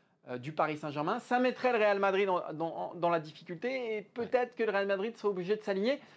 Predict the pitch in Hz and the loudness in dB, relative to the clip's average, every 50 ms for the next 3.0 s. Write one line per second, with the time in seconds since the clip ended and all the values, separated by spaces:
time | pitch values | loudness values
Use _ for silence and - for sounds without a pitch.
0 | - _ _ _ _ _ - 233 254 254 247 247 - 277 262 233 180 185 226 226 | -20 _ _ _ _ _ 4 4 4 4 4 2 0 2 2 2 2 2 2 2
1 | - - 247 220 214 208 196 190 196 190 - - - 247 269 262 - - - - | 2 2 0 2 2 0 0 0 -2 -4 -2 0 2 2 2 0 -4 -16 -20 -20
2 | _ _ _ _ _ - 151 139 160 165 185 240 294 269 - - - - - | _ _ _ _ _ -6 0 2 4 4 6 6 4 4 0 -6 -14 -20 -20